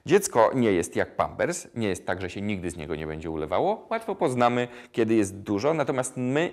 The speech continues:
ile tylko jesteśmy w stanie, tyle w dziecko ciepło pompujemy. I z drugiej strony, tyle wymagań, ile dziecko jest w stanie wchłonąć. Krótko mówiąc, trzeba dawać tak dużo ciepła, jak to możliwe i wymagać również.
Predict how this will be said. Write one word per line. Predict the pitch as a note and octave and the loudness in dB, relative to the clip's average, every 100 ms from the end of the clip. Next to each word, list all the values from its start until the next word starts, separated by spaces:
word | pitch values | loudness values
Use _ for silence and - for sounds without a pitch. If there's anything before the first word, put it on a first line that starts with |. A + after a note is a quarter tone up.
| - | -2
ile | C3 A#2 | 0 0
tylko | - F3 E3+ | 4 4 4
jesteśmy | A2+ C#3+ C#3+ A2 | 0 -2 -4 -6
w | |
stanie, | - - A#2+ A#2+ | -4 -2 0 -2
tyle | G#2 G#2+ | -2 -2
w | |
dziecko | G#2 G2 G#2 | -2 -6 -8
ciepło | G#2+ G#2+ | -6 -6
pompujemy. | - G2+ G#2+ G2 F2 - | -4 -4 -2 -2 -2 -4
I | G3+ | -4
z | A#3+ | 0
drugiej | C#3+ G2+ F2+ | 2 4 2
strony, | - F#2 F2 A2+ E3 - - _ | 0 0 0 -2 -8 -14 -20 _
tyle | - A3 E3+ | 4 8 8
wymagań, | A2+ G#2+ G2+ F2 G2+ D#3 F3 - | 8 6 6 6 4 0 0 0
ile | C#3 A2 | 2 2
dziecko | C3+ C3+ G#2+ | 0 0 -4
jest | G#2 | -4
w | - | -4
stanie | - G#2 G#2 | -2 -2 -4
wchłonąć. | - A2 E2 D2 D2 | -4 -2 -2 -4 -4
Krótko | F3+ G3 C3 | -4 -2 0
mówiąc, | A2+ F#2 - | 0 -2 -4
trzeba | G#2 | -4
dawać | F#2+ F2 - | -2 -2 -6
tak | - F3+ - | -2 -2 -2
dużo | A#2 G2+ | -2 -2
ciepła, | F#2 G2 F#2+ | -4 -4 -4
jak | F2+ | -4
to | G2 | -6
możliwe | F#2 F2+ A#2 E3+ G#3 - - - | -6 -6 -6 -6 -6 -12 -20 -4
i | F3 | 0
wymagać | D#3+ F3+ D#3+ C#3 C3 - | 4 6 8 8 6 4
również. | G2+ E2+ D2+ - | 0 0 -4 -10